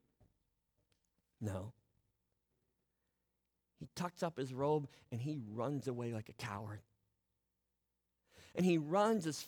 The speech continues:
far and as fast as he can for that day until he finds a tree in the middle of nowhere.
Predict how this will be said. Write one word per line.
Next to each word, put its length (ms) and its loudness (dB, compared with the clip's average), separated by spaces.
far 420 6
and 180 0
as 140 -2
fast 580 2
as 120 -8
he 80 -4
can 340 0
for 80 -4
that 220 2
day 160 6
until 180 2
he 60 4
finds 340 0
a 60 0
tree 540 -2
in 100 2
the 80 4
middle 320 4
of 80 2
nowhere. 560 0